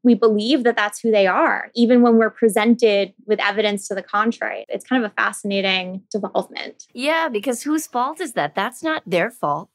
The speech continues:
Speaker 2: That's our fault. You know, we know that Instagram filters exist. We can tell when a photo just looks so flawless and perfect and gorgeous. So is it their fault for doing it, or is it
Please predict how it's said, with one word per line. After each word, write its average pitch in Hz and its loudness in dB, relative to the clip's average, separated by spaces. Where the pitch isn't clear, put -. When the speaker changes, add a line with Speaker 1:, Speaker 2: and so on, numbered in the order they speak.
Speaker 2:
That's 226 -6
our 254 -4
fault. - -12
You 220 -6
know, 226 2
we 214 -2
know 202 0
that 202 -6
Instagram 175 -6
filters 156 -6
exist. 147 -6
We 208 -6
can 214 -4
tell 196 -4
when 185 -4
a 175 -4
photo 165 -2
just 156 -12
looks 170 -10
so 170 -4
flawless 151 -6
and 151 -10
perfect 139 -8
and 147 -8
gorgeous. 143 -6
So 214 -4
is 208 -4
it 202 -6
their 180 0
fault 262 -4
for 226 -8
doing 208 -2
it, 339 -4
or 196 -2
is 185 -6
it - -8